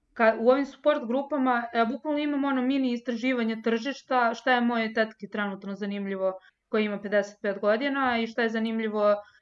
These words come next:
osobi sa kojom se nisam čula već, ono, mesecima. I druga stvar koja je bitna za brand jeste to što ljudi,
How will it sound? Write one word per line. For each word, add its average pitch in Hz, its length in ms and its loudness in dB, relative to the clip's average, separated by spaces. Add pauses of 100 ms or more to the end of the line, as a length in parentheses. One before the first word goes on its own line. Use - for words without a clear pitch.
(140)
osobi 226 380 0
sa 220 100 -6
kojom 214 240 -2
se 214 120 -6
nisam 220 280 -2
čula 202 320 0
već, 202 240 -4
ono, 196 160 -8
mesecima. 190 560 -8 (440)
I 220 280 0
druga 269 240 0
stvar 294 240 0
koja 277 80 4
je 254 60 4
bitna 277 320 -4
za 247 100 0
brand 269 340 2
jeste 269 320 0
to 269 200 -2
što 269 180 -10
ljudi, 233 360 -4